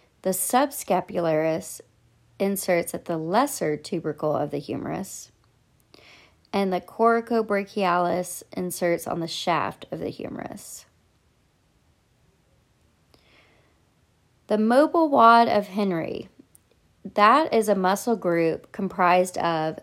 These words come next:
the brachioradialis, the E C R B, and the E C R L. This can be palpated when the patient's forearm and wrist are in neutral. So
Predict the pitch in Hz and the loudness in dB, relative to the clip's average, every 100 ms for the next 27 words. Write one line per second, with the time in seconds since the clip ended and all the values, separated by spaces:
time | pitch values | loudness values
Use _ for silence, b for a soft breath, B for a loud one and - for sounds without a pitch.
0 | - 160 170 175 240 240 247 269 302 214 | -10 -4 -2 -2 0 0 2 0 2 0
1 | 175 175 202 - - _ b b b b | 2 0 -4 -8 -18 _ b b b b
2 | b 180 185 208 240 - 269 - 156 208 | b 0 0 0 -4 -4 -2 0 0 0
3 | 185 170 180 170 _ _ _ _ - 185 | -2 -2 -4 -8 _ _ _ _ -8 -4
4 | 175 - 190 - 202 180 165 - 175 156 | -4 -4 -4 -2 0 0 0 2 2 2
5 | - 214 _ _ _ _ _ b b b | -2 -6 _ _ _ _ _ b b b
6 | - 196 - 277 302 294 233 202 208 208 | -4 -4 0 0 0 0 2 2 2 -2
7 | 196 180 180 190 - 202 220 - 220 - | -2 -2 -2 -2 -4 -2 -2 -4 -8 -6
8 | 208 208 220 240 - 233 185 165 165 - | 0 2 2 0 -2 -2 0 0 -2 -4
9 | - 170 170 170 190 190 - - 185 - | -4 -2 -2 0 0 -2 -8 -6 -8 -4
10 | 170 160 165 | 0 2 0